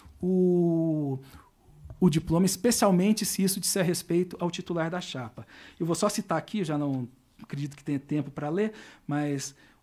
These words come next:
uns acórdãos que são interessantes sobre esse tema, que é um tema bastante interessante. Eu vou citar o recurso especial vinte e um duzentos e setenta e três,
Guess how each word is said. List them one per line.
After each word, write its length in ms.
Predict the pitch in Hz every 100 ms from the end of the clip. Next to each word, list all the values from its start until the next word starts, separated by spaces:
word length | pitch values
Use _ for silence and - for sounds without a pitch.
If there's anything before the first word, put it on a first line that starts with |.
| _
uns 320 | 160 147 135
acórdãos 460 | 143 139 160 151 143
que 80 | -
são 120 | 156
interessantes 640 | 147 175 - - 214 208
sobre 200 | - 147
esse 120 | -
tema, 260 | - 175 151
que 80 | 135
é 40 |
um 40 | 135
tema 180 | 160 151
bastante 460 | 135 - 175 170
interessante. 580 | - 131 - - - - - - -
Eu 80 |
vou 120 | 147 147
citar 420 | 151 - 143 139
o 40 | 170
recurso 360 | 151 - 165
especial 580 | - - 160 - 151 143 - - _
vinte 380 | 131 143 220 -
e 60 | 185
um 120 | 214
duzentos 480 | 170 139 151 190 -
e 40 |
setenta 500 | - 151 143 170 170
e 60 | 135
três, 480 | - 170 185 160